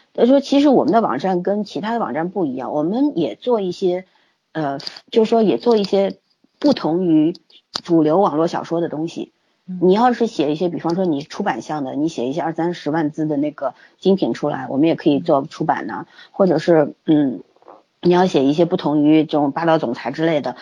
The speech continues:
Speaker 1: 我们也会，也会有人来，呃，帮你上架啊之类的。”我说：“但是这种东西看的人会比较少。”
Speaker 2: 对。
Speaker 1: 然后他说，
Speaker 2: 嗯。
Speaker 1: 他说：“你错了。”他说：“不代表说，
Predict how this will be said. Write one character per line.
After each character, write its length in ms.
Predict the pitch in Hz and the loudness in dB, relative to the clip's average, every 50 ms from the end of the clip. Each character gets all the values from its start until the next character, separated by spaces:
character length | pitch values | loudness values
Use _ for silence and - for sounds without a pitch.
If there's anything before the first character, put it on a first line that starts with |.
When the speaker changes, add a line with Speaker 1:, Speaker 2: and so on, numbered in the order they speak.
| - - - - | -20 -20 -12 -6
Speaker 1:
我 140 | 180 156 147 | -2 0 2
们 100 | 165 202 | 2 2
也 120 | 180 104 | 2 0
会， 340 | - - 175 156 139 - - - | 0 0 0 0 0 -2 -6 -4
也 140 | - 160 - | -4 -4 -2
会 160 | - 196 190 | 0 0 0
有 140 | 165 131 131 | 2 0 0
人 160 | 127 139 147 | -2 -2 -2
来， 240 | 143 139 143 151 170 - _ _ _ _ _ | -2 -2 -2 -4 -6 -10 _ _ _ _ _
呃， 160 | - - 127 123 - - _ _ | -10 -10 -10 -10 -12 -18 _ _
帮 180 | 175 170 160 | 2 2 4
你 240 | 151 135 123 95 - | 2 2 0 -4 -8
上 240 | - - 175 160 160 | -6 -4 -2 0 0
架 180 | 160 160 160 | 0 0 -2
啊 140 | 156 123 113 | -2 -6 -8
之 160 | 139 - 135 | -6 -6 -6
类 240 | 127 123 120 117 117 | -6 -6 -6 -6 -8
的。” 160 | - - - - _ _ _ _ _ _ _ | -10 -14 -16 -18 _ _ _ _ _ _ _
我 100 | - 147 | -12 -6
说 160 | 151 180 180 180 | -2 0 0 2
：“但 140 | 185 196 202 | 2 0 0
是 320 | 190 - 196 180 160 123 - | 0 0 2 2 2 0 0
这 140 | - 190 | 0 0
种 100 | 160 120 | 0 0
东 140 | 139 143 156 | 0 0 -2
西 320 | 156 - 160 156 143 - - _ _ _ _ - | 0 2 2 2 2 0 -4 _ _ _ _ -12
看 200 | - - 233 202 | -4 0 0 2
的 100 | 175 151 | 2 2
人 160 | 143 139 143 | 0 0 0
会 240 | 156 170 156 143 - - | 0 0 0 0 -2 -6
比 120 | - 147 143 | -8 -8 -6
较 240 | 143 160 143 143 156 | -4 -4 -4 -4 -6
少。” 300 | - - 101 64 - - _ _ _ | -6 -8 -10 -12 -12 -16 _ _ _
Speaker 2:
对。 120 | - 170 156 | -14 -12 -6
Speaker 1:
然 80 | 156 | -2
后 140 | 226 294 302 | 0 0 2
他 120 | - 277 | 2 2
说， 300 | 269 247 285 285 285 277 | 2 2 2 2 2 0
Speaker 2:
嗯。 60 | - 175 | -2 -4
Speaker 1:
他 100 | 170 240 | -2 0
说 160 | 247 277 277 | 0 2 0
：“你 140 | 269 196 120 | 0 -2 -4
错 260 | - - - 226 196 | -6 -4 -4 -4 -4
了。” 160 | 151 - - - - | -4 -6 -10 -12 -10
他 100 | 196 214 | -10 -6
说 240 | 220 247 247 254 254 254 - _ _ _ _ _ | -4 -2 -2 -2 -4 -6 -10 _ _ _ _ _
：“不 120 | _ - 220 | _ -2 0
代 180 | 269 330 330 | 2 2 0
表 240 | 269 - 160 - 120 | 0 -2 -4 -6 -6
说， 380 | - - 180 180 185 185 190 | -6 -6 -4 -2 -2 -4 -4